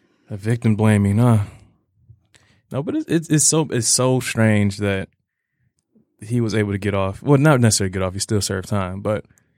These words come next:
that sounds like such a, a, a, a loosey-goosey defense. Like, "Oh, she was, she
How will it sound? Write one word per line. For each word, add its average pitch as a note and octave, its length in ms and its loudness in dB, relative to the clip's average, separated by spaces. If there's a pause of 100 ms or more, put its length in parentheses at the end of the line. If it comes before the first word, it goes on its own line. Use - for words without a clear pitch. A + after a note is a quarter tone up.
(300)
that C#3 160 -2
sounds C3 280 4
like G#2+ 140 4
such - 280 0
a, G#2+ 160 -8
a, G2+ 220 -4 (920)
a, A#2+ 60 -10
a - 260 -10
loosey-goosey A#2 800 0
defense. G2+ 440 -4
Like, G#2 120 -4
"Oh, C3+ 220 6
she C#3+ 160 -4
was, A#2+ 280 0
she C3 220 -2